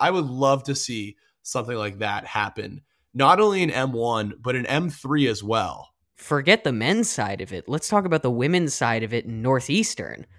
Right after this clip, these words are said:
Speaker 2: That was the Cinderella story of the tournament. They were not supposed to be there. They knew full well that they were not supposed to be there. I don't think I've ever seen a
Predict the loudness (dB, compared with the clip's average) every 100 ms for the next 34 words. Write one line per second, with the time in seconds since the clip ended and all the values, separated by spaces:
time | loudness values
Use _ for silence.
0 | 0 4 4 4 4 4 4 -2 _ -4
1 | 0 0 0 0 -2 -2 -4 -4 -4 -6
2 | -6 -6 -4 -4 -6 -8 -12 _ -2 -2
3 | -4 -10 -8 -8 -6 -8 2 4 4 0
4 | 0 4 4 2 -6 -8 -8 -8 -6 -6
5 | -6 -6 -6 -10 -2 4 4 2 -6 -20
6 | -12 0 6 8 8 4 2 2 4 4
7 | 2 0 -4 -2 0 0 -2 -2 -2 -6
8 | -4 -2 -2 -6 -4 -4 -2 -2 4 4
9 | 4 0 2 2 2 0 -4 -2 2 4
10 | 4 2